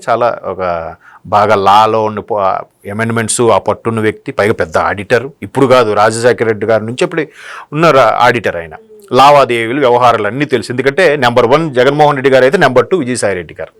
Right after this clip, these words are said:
అది కేసుల్లో అవనివ్వండి, పార్టీలో అవనివ్వండి. So, అటువంటి వ్యక్తి "నాకేమి తెలియదు, రాజకసి రెడ్డి" అని అంటే <laughs> ఎంత కామెడీగా ఉంది. నెక్స్ట్, ఈ ధనంజయ రెడ్డి, కృష్ణమోహన్ రెడ్డి గారు, వీళ్ళందరూ జగన్మోహన్ రెడ్డి గారి హయాంలో అన్ని వ్యవహారాలు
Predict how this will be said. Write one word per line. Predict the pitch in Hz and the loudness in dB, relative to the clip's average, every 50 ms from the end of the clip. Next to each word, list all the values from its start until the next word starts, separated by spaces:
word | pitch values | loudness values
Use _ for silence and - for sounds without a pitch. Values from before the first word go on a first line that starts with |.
| - - - _ _ - - - | -14 -14 -14 _ _ -18 -8 -6
అది | - 90 95 | -6 -6 -6
కేసుల్లో | - - 131 143 160 - - 170 170 165 | -2 2 4 4 4 4 4 4 4 4
అవనివ్వండి, | 160 160 160 160 165 170 180 226 | 4 4 2 0 0 -2 -2 0
పార్టీలో | 175 - 170 175 170 170 160 143 123 | 2 2 2 2 2 -2 -2 0 0
అవనివ్వండి. | 107 101 90 82 80 78 _ _ _ _ _ _ _ - 214 | 0 -2 -6 -14 -20 -20 _ _ _ _ _ _ _ 2 4
So, | 208 | 4
అటువంటి | - - 214 226 226 208 | 4 6 4 4 4 4
వ్యక్తి | 220 220 208 214 247 | 2 2 2 0 0
"నాకేమి | 233 226 214 - 220 220 226 226 220 | 2 2 2 2 0 -2 -2 -2 -2
తెలియదు, | 180 226 214 220 220 220 202 214 214 208 202 - - - - - _ - | -4 -2 -2 -2 -4 -4 -6 -6 -6 -8 -8 -10 -14 -20 -20 -10 _ 2
రాజకసి | 175 175 196 190 190 - 214 202 208 208 | 4 4 4 4 2 2 0 2 2 0
రెడ్డి" | 214 185 175 214 | 2 2 2 2
అని | 196 190 | 2 0
అంటే | 185 190 151 196 202 165 - - | -2 0 0 0 0 0 -2 -6
<laughs> | - 180 - - - - - - - - - | -10 -10 -10 -14 -20 -20 -20 -20 -6 -2 0
ఎంత | 147 156 190 | 0 2 4
కామెడీగా | 180 175 175 180 180 180 170 170 | 4 4 6 6 4 4 2 2
ఉంది. | 160 156 156 151 151 151 151 _ _ _ _ _ _ _ - | -2 -4 -8 -12 -12 -14 -18 _ _ _ _ _ _ _ -6
నెక్స్ట్, | 117 113 - - - - 92 - _ _ _ _ _ _ 139 | -4 -4 -4 -6 -12 -18 -20 -20 _ _ _ _ _ _ 0
ఈ | 139 139 | 0 2
ధనంజయ | 131 131 156 175 196 214 190 214 208 | 4 4 4 4 4 4 4 6 6
రెడ్డి, | 196 196 180 165 160 185 185 180 180 175 160 151 | 6 4 2 0 -2 -4 -4 -2 -4 -4 -6 -8
కృష్ణమోహన్ | 151 - - 185 175 165 165 160 | -10 -8 -2 0 2 2 2 2
రెడ్డి | 151 143 135 | 0 -2 0
గారు, | 135 131 131 123 117 113 | 2 2 2 2 2 0
వీళ్ళందరూ | 110 107 107 110 113 113 127 143 151 180 160 143 | -4 -6 -4 -2 -2 -2 0 0 0 0 0 0
జగన్మోహన్ | 113 117 117 127 139 143 139 131 127 120 | 0 0 -2 -2 -2 -2 -4 -4 -4 -4
రెడ్డి | 117 107 110 | -6 -4 -2
గారి | 104 110 104 | -2 0 0
హయాంలో | 98 101 101 95 95 95 92 92 | 0 -2 -4 -4 -6 -6 -6 -8
అన్ని | 92 90 101 113 131 147 | -8 -6 -6 -2 0 2
వ్యవహారాలు | 156 151 147 139 139 135 131 127 123 120 113 | 4 4 4 6 6 4 4 4 2 0 -4